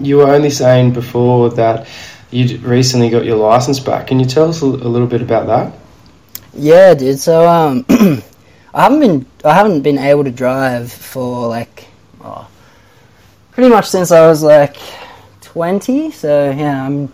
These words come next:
Speaker 2: nearly twenty-nine. So, like, the last, yeah, eight years especially, I haven't really had a car or a license. Um, I was diagnosed with epilepsy when I was nineteen. And,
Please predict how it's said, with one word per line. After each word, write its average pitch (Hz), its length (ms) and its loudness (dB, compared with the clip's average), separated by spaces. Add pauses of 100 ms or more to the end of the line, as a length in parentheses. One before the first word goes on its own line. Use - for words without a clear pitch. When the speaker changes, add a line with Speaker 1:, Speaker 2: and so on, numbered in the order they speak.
Speaker 2:
nearly 143 280 -6
twenty-nine. 131 680 -8
So, 135 400 -8
like, 131 200 -16
the 139 100 -6
last, 139 600 -8 (260)
yeah, 117 200 -16 (520)
eight 147 200 2
years 135 260 -4
especially, 135 640 -10 (560)
I 151 100 -4
haven't 160 220 2
really 156 220 4
had 160 100 4
a 147 60 0
car 160 340 4
or 156 120 6
a 143 40 4
license. 165 800 2
Um, 143 500 -2 (680)
I 160 60 -8
was 143 140 2
diagnosed 165 560 2
with 131 320 -4
epilepsy 135 600 -2
when 123 120 -8
I 120 140 -8
was 113 220 -12
nineteen. 127 960 -8 (500)
And, 117 380 -8